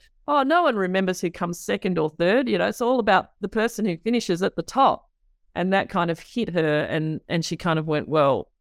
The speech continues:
I came third." <laughs> Maybe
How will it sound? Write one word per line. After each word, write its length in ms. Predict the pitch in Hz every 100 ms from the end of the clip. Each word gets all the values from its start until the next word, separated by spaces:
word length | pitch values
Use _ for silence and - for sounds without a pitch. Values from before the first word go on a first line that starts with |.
| _ _ _ _
I 220 | 147 170
came 360 | 220 156 135 147
third." 540 | - 147 131 151 - - - - - - - -
<laughs> 100 | 294 - _ _ -
Maybe 680 | 196 202 294 240 185 330